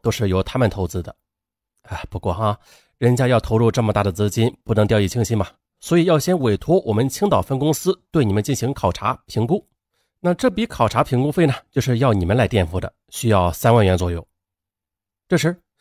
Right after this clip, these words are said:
对方的一位副总表示了异议。要是考察评估不过关，那我们这三万元不就是扔到黄河里了吗？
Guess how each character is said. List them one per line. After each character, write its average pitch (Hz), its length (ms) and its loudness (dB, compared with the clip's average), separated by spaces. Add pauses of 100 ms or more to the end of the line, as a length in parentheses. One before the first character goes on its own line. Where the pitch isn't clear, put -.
(240)
对 277 200 4
方 262 140 4
的 247 100 6
一 175 100 0
位 208 140 6
副 220 220 2
总 110 260 2
表 98 220 0
示 127 140 0
了 101 100 0
异 151 200 2
议。 - 140 -4 (1700)
要 131 120 2
是 98 720 0 (160)
考 - 320 -6
察 110 240 -4
评 113 260 -4
估 151 200 -6
不 107 180 -12
过 101 160 -4
关， 143 320 -2 (460)
那 208 140 2
我 135 120 0
们 135 120 2
这 147 100 0
三 170 260 0
万 139 120 2
元 104 240 0
不 120 140 -4
就 113 120 0
是 117 120 -6
扔 113 160 0
到 110 120 0
黄 95 200 -2
河 98 80 -4
里 95 140 -4
了 90 80 -4
吗？ 90 160 -8